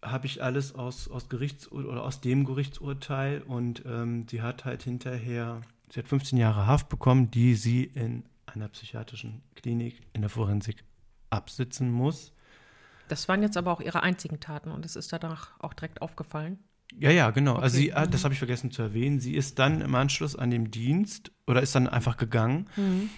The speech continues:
Speaker 1: und hat dann abends ihrem Mann davon erzählt und der hat dann die Polizei angerufen und, äh, ist dann, sie ist dann
Speaker 2: Okay.
Speaker 1: festgenommen
Speaker 2: Mhm.
Speaker 1: worden.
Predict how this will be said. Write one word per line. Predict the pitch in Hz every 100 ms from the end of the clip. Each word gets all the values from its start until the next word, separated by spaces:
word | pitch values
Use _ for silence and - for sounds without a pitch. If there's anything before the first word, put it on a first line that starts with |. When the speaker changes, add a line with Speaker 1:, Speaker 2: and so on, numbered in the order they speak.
| - -
Speaker 1:
und | 127 131 131 - -
hat | 131 139
dann | 135
abends | 120 123 131 135 -
ihrem | 127 117 120 113 117 - -
Mann | 113 113 135
davon | 143 143 156 156
erzählt | 147 139 - 147 156 156
und | - 120 117
der | 117
hat | 117
dann | 117
die | 113
Polizei | - 117 - 120 117
angerufen | 120 120 113 117 - 113 113
und, | 117 110 107 -
äh, | 113 101 101 101 _ -
ist | - 113
dann, | 107 110 113
sie |
ist | 110 117
dann | 110
Speaker 2:
Okay. | -
Speaker 1:
festgenommen | 110 - 113 107 92
Speaker 2:
Mhm. | -
Speaker 1:
worden. | 101 107